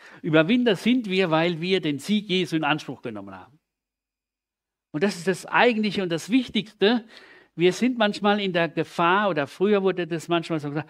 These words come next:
ja, also die Überwinder sind die, äh, da müssen wir aufpassen, dass wir ja Überwinder sind, dass wir alles richtig machen,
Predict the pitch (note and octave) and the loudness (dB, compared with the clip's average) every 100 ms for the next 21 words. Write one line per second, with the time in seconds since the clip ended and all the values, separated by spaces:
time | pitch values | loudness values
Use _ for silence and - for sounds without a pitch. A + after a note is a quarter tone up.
0 | - - F3+ G3+ F#3+ E3+ G3+ F3 F#3 G#3+ | -14 -8 -2 -2 -2 -6 -4 -4 -2 -2
1 | F#3 G3+ E3+ A3+ A#3 A3+ - - - _ | -4 -4 -6 -4 -2 -2 -4 -16 -20 _
2 | - F3+ F3+ E3 - _ - F3+ F#3 F#3 | -8 -4 -4 -6 -12 _ -8 -6 -4 -4
3 | E3+ F#3 F#3 F3 F3+ F3+ E3+ F3+ E3 F#3 | -2 -2 -4 -6 -6 -6 -2 -2 2 2
4 | G#3 E3+ D#3+ B3 A#3+ F#3 - A3 G3+ E3+ | 4 4 4 4 2 0 0 0 0 -4
5 | E3+ F#3 G3 G#3 F3 B3 - G3+ F#3 F#3+ | -4 -2 2 2 2 0 0 -6 0 2
6 | A3 G3+ | 2 -2